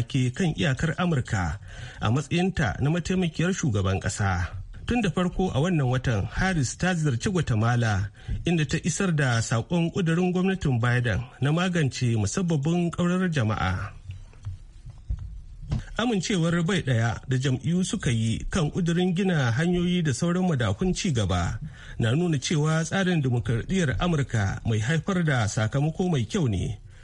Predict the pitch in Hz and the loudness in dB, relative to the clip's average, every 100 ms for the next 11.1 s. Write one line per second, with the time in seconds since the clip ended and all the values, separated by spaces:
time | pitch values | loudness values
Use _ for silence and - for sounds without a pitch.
0 | - - 117 - 190 156 170 - 127 135 | -18 -4 -2 0 2 2 0 0 0 2
1 | 160 170 202 160 - 127 185 156 190 170 | 0 0 0 0 0 0 2 2 2 2
2 | 165 160 190 - 101 95 107 98 - - | 0 0 -2 0 0 2 0 0 -6 -10
3 | - - - - - - - 208 226 190 | -12 -14 -16 -16 -20 -10 -2 0 2 2
4 | 180 190 165 139 208 170 185 143 - 156 | 2 2 0 0 0 0 0 -2 -2 -2
5 | 120 - 143 120 110 92 - 117 123 160 | -2 0 0 0 -2 -6 -4 0 2 2
6 | 208 190 147 127 160 196 208 135 - 175 | 2 2 2 0 0 0 0 0 0 0
7 | 107 90 101 - - - - - 143 175 | 2 0 -2 -6 -14 -20 -8 0 2 2
8 | 156 190 160 151 170 - 180 151 101 98 | 0 2 2 2 0 0 2 2 2 2
9 | 95 104 110 160 160 190 165 139 113 113 | 2 2 2 0 0 0 2 2 0 0
10 | 113 120 135 - 180 156 80 - 113 123 | -2 0 -2 0 0 2 0 0 0 -2